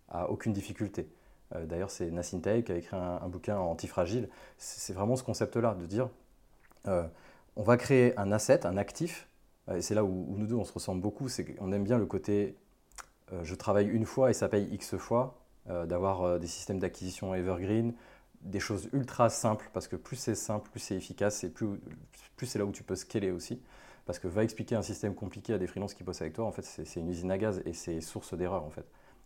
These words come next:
Donc, euh, moi, l'objectif, c'était vraiment de, de créer un actif qui va travailler pour moi, et chaque année qui passe, c'est un actif qui prend de l'ampleur, en fait.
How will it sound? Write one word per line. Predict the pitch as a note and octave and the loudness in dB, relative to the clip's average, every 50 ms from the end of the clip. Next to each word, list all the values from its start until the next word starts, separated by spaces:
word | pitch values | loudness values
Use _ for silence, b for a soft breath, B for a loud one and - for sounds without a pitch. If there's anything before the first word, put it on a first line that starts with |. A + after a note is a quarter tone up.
| - | -8
Donc, | G2+ F2+ - | -8 -6 -2
euh, | F#2+ F2+ E2+ D#2+ B B B B B B B B B B - - | 0 0 0 -2 B B B B B B B B B B -14 -2
moi, | - G#2 A#2+ B2+ | 4 6 6 6
l'objectif, | A#2 G2+ E2+ F#2 F2+ - - D3+ | 6 6 4 2 0 0 0 -2
c'était | - - F#2 - F#2 | -2 -2 -4 -2 -2
vraiment | D#2+ E2+ F2+ G#2 A#2+ C#3 C#3+ B2+ | 0 2 2 2 2 2 2 2
de, | G2 F2+ F2 F2 F2 E2+ D#2+ B B B B B B B - | 2 2 2 2 2 0 -2 B B B B B B B -8
de | F#2 F#2 | -8 -6
créer | F2+ - - C#3+ D3 | -6 0 4 4 6
un | B2 G#2 G2 | 6 6 6
actif | G2 G#2 - - - B2+ B2 | 6 4 2 0 -4 -4 -2
qui | - - F#2 | -2 -2 0
va | F#2 | 0
travailler | F2 - - F#2+ F#2 F2+ F2+ G2+ | 0 0 0 0 2 2 0 -2
pour | G2+ - F#2+ F2 | -2 -4 -4 -4
moi, | E2+ F2+ G2 G#2 A#2+ C3 C3 - | -4 -2 0 0 0 0 0 -2
et | G2+ | -4
chaque | G2 - - - - | -6 -6 -4 -2 -2
année | G2+ G2 F#2+ | -2 -2 -2
qui | - - | -4 -6
passe, | E2 - F#2+ G#2+ A2 - | -2 0 0 0 0 0
c'est | - F#2+ | -4 -4
un | E2 | -4
actif | D#2+ D#2 - - - - | -6 -6 -8 -10 -10 -10
qui | - - | -12 -14
prend | - - - F#2 | -10 -6 -6 -4
de | E2+ | -2
l'ampleur, | F2 D#2+ D#2+ - D#2 C#2+ | -4 -4 -4 -6 -8 -8
en | D2 | -8
fait. | - - - - | -12 -14 -18 -20